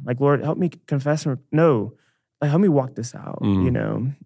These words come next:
Speaker 2: That's so good,
Speaker 1: And so,
Speaker 2: bro.
Speaker 1: yeah, I know that I didn't give y'all any tangibles because I really
Speaker 2: That's
Speaker 1: feel like this
Speaker 2: super
Speaker 1: is,
Speaker 2: tangible,
Speaker 1: like,
Speaker 2: dog.
Speaker 1: this is the
Speaker 2: Stop
Speaker 1: Holy
Speaker 2: it.
Speaker 1: Spirit, a work of the Holy Spirit. Really
Speaker 2: Yeah.
Speaker 1: is.
Speaker 2: Yeah. That's super tangible, super encouraging,
Speaker 1: Mm-hmm.
Speaker 2: bro.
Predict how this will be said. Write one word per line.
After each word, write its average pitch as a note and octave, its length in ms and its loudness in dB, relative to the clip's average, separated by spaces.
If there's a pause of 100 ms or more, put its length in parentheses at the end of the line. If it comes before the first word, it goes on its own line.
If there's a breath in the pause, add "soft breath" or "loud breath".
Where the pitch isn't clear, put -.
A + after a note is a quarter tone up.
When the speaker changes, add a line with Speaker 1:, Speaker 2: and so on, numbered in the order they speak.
(140)
Speaker 2:
That's F2+ 160 -4
so D#2+ 240 -2
good, D2+ 260 -6
Speaker 1:
And A2+ 100 4
so, A2 280 6
Speaker 2:
bro. A#2+ 180 2
Speaker 1:
yeah, D3 80 8
I D#3+ 60 8
know G3 80 8
that F3+ 80 8
I - 20 8
didn't D3+ 120 6
give D3 100 6
y'all C#3+ 120 8
any B2+ 140 4
tangibles D#3 580 2
because C#3 220 0
I C3 40 4
really E3 120 6
Speaker 2:
That's G3+ 120 8
Speaker 1:
feel - 80 2
like C3+ 120 4
this - 100 4
Speaker 2:
super G2 200 4
Speaker 1:
is, E2 60 -4
Speaker 2:
tangible, D#2 360 -2
Speaker 1:
like, - 60 2
Speaker 2:
dog. E3 160 6
Speaker 1:
this D3+ 60 6
is C#3+ 80 4
the C#3+ 40 8
Speaker 2:
Stop C#3+ 80 8
Speaker 1:
Holy D#3 140 8
Speaker 2:
it. D3+ 80 4
Speaker 1:
Spirit, - 200 -2
a C3+ 80 4
work D#3 280 6
of C3+ 80 4
the A#2+ 60 6
Holy A#2+ 180 4
Spirit. G2 480 -4
Really A#2 300 6
Speaker 2:
Yeah. G2+ 80 4
Speaker 1:
is. - 520 -2
Speaker 2:
Yeah. F2 420 2 (200)
That's G2+ 180 4
super F2+ 260 -2
tangible, D#2 460 -4
super E2 300 -2
encouraging, D2+ 460 -2
Speaker 1:
Mm-hmm. - 80 2
Speaker 2:
bro. A#2+ 360 0